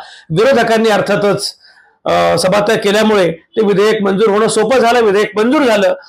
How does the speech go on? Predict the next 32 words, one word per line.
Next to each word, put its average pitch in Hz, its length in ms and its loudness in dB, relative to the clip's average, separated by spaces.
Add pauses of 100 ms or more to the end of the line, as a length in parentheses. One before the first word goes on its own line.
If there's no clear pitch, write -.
(140)
आणि 311 120 0
आता 208 380 0
त्याच्या 277 640 0
लोकसभेतल्या 240 800 0
मंजुरीची 214 520 -2
केवळ 233 220 0
औपचारिकता 220 720 0
बा-, 175 180 0 (140)
बाकी 165 300 -4
आहे. - 100 -4 (640)
एकोणीसशे 311 340 0
एक्क्याण्णव 339 460 0
मधल्या 294 300 0
कायद्यामध्ये 185 680 0 (680)
केंद्रीय 247 460 2
मुख्य 302 320 -2
निवडणूक 269 400 0
आयुक्त 233 380 0
आणि 254 140 0
अन्य 247 300 0
आयुक्तांच्या 226 720 0
नि-, 202 400 -4
नियुक्ती 240 380 -2
प्रक्रियेबद्दल 208 840 -2 (360)
ठोस 269 280 0
तरतूद 233 400 0
नव्हती. 202 400 -4 (440)
सर्वोच्च 262 360 0
न्यायालयाने 254 500 2
मार्चमध्ये 233 500 0
निकाल 233 340 0
दिला 190 280 0